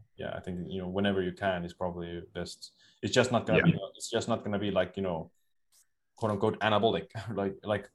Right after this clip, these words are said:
Speaker 1: collagen doesn't, like, uh, doesn't have leucine and doesn't have other essential aminos that you need to trigger protein synthesis. Uh, so it's
Speaker 2: Yeah,
Speaker 1: not
Speaker 2: yeah.
Speaker 1: gonna be, uh,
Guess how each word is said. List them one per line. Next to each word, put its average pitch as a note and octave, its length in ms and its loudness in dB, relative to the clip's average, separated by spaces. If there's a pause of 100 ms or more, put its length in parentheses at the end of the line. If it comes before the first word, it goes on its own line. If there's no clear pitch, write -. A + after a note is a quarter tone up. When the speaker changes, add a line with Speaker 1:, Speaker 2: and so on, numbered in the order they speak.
Speaker 1:
collagen A2 360 4
doesn't, G#2+ 320 4
like, G2 180 0 (680)
uh, G#2 180 0
doesn't G2+ 260 2
have G#2 140 6
leucine G2+ 600 0
and F2 200 -2
doesn't F#2+ 220 -2
have F#2 120 -2
other G2+ 220 4
essential F#2 360 -4
aminos F#2 440 -2 (320)
that G2 120 -2
you G2+ 80 2
need G#2 420 2
to F2 380 -6
trigger G2 360 2
protein F#2 260 -2
synthesis. F2+ 640 -6 (380)
Uh, F2 100 -4
so F#2+ 140 0
it's F#2+ 100 2
Speaker 2:
Yeah, G#2 80 4
Speaker 1:
not F#2+ 80 6
Speaker 2:
yeah. F#2+ 60 -2
Speaker 1:
gonna F#2+ 180 -2
be, F#2+ 300 0
uh, F2 180 2